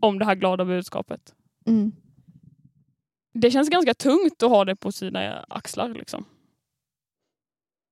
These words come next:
Speaker 1: Men om man sprider ut den här tyngden liksom på allas axlar, på alla i den kristna familjens axlar, så blir det helt plötsligt ganska mycket enklare.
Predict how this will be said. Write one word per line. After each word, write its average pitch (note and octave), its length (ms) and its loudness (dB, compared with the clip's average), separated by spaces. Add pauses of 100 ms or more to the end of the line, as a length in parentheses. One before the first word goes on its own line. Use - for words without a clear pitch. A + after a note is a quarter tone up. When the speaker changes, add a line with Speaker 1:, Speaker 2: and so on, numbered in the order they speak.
(140)
Speaker 1:
Men A#3 240 0
om A#3 100 2
man A3+ 280 0 (240)
sprider A3 440 2
ut E4 280 6
den C4 140 2
här G3+ 140 0
tyngden G#3 540 -4
liksom G3 280 -6
på F#3+ 100 -4
allas - 360 -4
axlar, - 420 -8 (1300)
på A3+ 120 0
alla A#3 400 2 (640)
i A3 120 -4
den A3 140 0
kristna G#3+ 320 -8
familjens F#3+ 440 -8
axlar, - 400 -12 (800)
så - 140 -8
blir G#3+ 140 0
det G3+ 100 -2
helt C#4 280 -2
plötsligt G3 320 -10
ganska - 300 -12
mycket G3 200 -10
enklare. - 360 -8